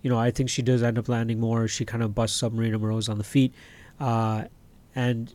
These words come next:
you know, has a decent debut, uh, but I would not trust her at the current price that she's at, considering what I've seen so far. Unless the fight gets closer to, like, minus one twenty-five, minus one thirty, I wouldn't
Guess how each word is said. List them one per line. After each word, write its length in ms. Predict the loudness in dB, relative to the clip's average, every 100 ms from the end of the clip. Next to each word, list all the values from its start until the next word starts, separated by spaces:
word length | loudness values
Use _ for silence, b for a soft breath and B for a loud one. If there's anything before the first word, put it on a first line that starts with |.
| -6
you 140 | -2
know, 100 | 0
has 240 | 2 2 2
a 60 | 0
decent 480 | 2 2 2 0
debut, 580 | 4 4 4 2 2 2 B B B B -8
uh, 240 | -4 -4
but 260 | -2 2 4
I 100 | 4
would 280 | 4 2 0
not 200 | -4 -4
trust 320 | -4 -6 -4
her 80 | -4
at 100 | -4
the 60 |
current 260 | -6 -8 -6
price 240 | -6 -6
that 180 | -4 -6
she's 280 | -4 -6 -4
at, 160 | -4 -6
considering 400 | -10 -6 -4 -4
what 120 | -4
I've 140 | -4
seen 320 | -6 -6 -6
so 240 | -4 -6 -8
far. 340 | -8 -10 -10 -14 b b b b
Unless 240 | 4 4
the 60 | 4
fight 220 | 4 4
gets 140 | 4 4
closer 260 | 0 0
to, 140 | 0 0
like, 160 | 0
minus 420 | 0 0 0 -2
one 160 | -4 -4
twenty-five, 400 | -4 -4 -2 -4
minus 260 | -4 -4 -4
one 80 |
thirty, 300 | 0 4 4 0 B B
I 80 | -4
wouldn't 340 | -2 -4 -6